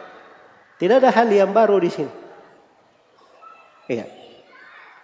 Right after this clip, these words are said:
Sebab Bilal radhiyallahu ta'ala anhu mengerjakan sholat sunnah dua rakaat setelah wudu. Tidak ada di dalam hadits yang menunjukkan bahwa Bilal itu tidak pernah belajar dari Nabi sebelumnya. Tidak ada di dalam hadits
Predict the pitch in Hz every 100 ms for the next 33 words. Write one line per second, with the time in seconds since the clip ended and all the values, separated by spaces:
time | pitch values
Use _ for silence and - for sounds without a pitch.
0 | _ - 196 196 220 220 226 262 - 175
1 | 190 190 196 180 190 175 175 156 139 160
2 | 165 190 180 226 226 208 196 196 190 247
3 | 240 208 185 175 180 196 196 - 165 175
4 | 202 156 - - - - - - - -
5 | - _ _ _ _ _ _ _ _ -
6 | 208 269 254 226 208 196 175 185 214 247
7 | - - 165 165 165 165 170 - 185 175
8 | 160 156 165 170 165 160 160 233 - -
9 | - - 180 190 196 208 185 190 190 196
10 | 160 165 147 175 175 - 151 165 156 101
11 | 87 - - _ _ _ _ _ _ _
12 | _ _ _ _ _ _ _ _ _ _
13 | _ _ _ _ _ _ - 175 202 240
14 | 220 202 185 170 170 185 240